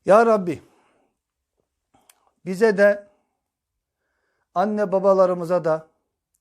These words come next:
evlatlarımıza da ve bütün sevdiklerimize ya Rabbi, o bedevinin istediğini, aynısını istiyoruz ya Rabbi.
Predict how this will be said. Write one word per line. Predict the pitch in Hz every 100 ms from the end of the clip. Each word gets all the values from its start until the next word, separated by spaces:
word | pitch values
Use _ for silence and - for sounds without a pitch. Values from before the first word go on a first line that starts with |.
| _ -
evlatlarımıza | 202 240 226 214 202 196 185 202 170
da | 165 180 _ _ _ -
ve | 202
bütün | 220 233 339 294
sevdiklerimize | 233 - 196 190 - 180 170 156 156
ya | 160 156
Rabbi, | 147 147 196 226 _ _ _ _ _ _ _
o | 226 220 214
bedevinin | 233 247 247 254 262 262 233
istediğini, | 240 - 247 240 240 233 233
aynısını | 247 294 285 254 254 240
istiyoruz | - 220 208 185
ya | 175 165
Rabbi. | 156 139 127 -